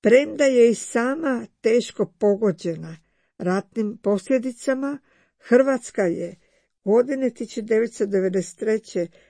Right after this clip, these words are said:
zbrinjavala više od dvjesto pedeset tri tisuće, e, prognanika i gotovo četiristo tisuća izbjeglica, od kojih je najveći dio iz Bosne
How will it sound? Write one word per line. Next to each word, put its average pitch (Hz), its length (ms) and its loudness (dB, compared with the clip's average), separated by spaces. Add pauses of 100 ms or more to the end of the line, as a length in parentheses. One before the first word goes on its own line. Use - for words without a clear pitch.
(120)
zbrinjavala 202 920 0 (300)
više 220 480 0
od 185 180 -2
dvjesto 190 560 2
pedeset 196 680 -4
tri 233 340 -2 (400)
tisuće, 170 760 -6 (640)
e, 165 540 -4 (840)
prognanika 254 960 -2 (340)
i 196 140 0
gotovo 233 560 4
četiristo 262 960 0
tisuća 226 680 -4
izbjeglica, 220 800 -2 (520)
od 185 280 0
kojih 247 400 2
je 190 60 0
najveći 226 580 -4
dio 202 340 0
iz 165 180 -2
Bosne 269 760 -8